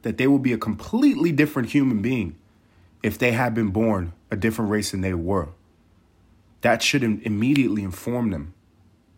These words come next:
that that means that right now they're not who they actually are. It's just a character. Because it's, it's as fickle as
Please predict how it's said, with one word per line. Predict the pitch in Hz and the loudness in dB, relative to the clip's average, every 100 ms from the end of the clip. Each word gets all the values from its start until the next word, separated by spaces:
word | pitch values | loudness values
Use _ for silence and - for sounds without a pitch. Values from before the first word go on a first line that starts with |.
| _ _ _ _ _ _ _ | _ _ _ _ _ _ _
that | - 90 85 _ _ _ - | -2 -2 -4 _ _ _ -2
that | 107 113 | 0 2
means | 113 104 | 0 -2
that | 101 | -4
right | 87 104 107 | -2 0 0
now | 101 107 95 82 85 _ | -2 -4 -4 -6 -10 _
they're | - 98 | -8 -4
not | 98 87 - | -2 -2 -4
who | 107 | -6
they | 95 | -4
actually | 90 85 - 90 | -6 -8 -10 -12
are. | 73 60 - _ | -12 -14 -18 _
It's | - 95 | -10 -6
just | - - | -6 -8
a | |
character. | - 107 82 - - - - - - _ _ - - _ _ _ _ _ _ | -10 -8 -8 -10 -20 -20 -20 -20 -20 _ _ -20 -20 _ _ _ _ _ _
Because | - 92 92 92 | -12 -6 -4 -4
it's, | 101 - | -6 -8
it's | - 107 101 | -10 -8 -6
as | 90 | -6
fickle | - 147 139 117 98 | -4 0 0 0 -2
as | 90 82 - - | -4 -6 -8 -12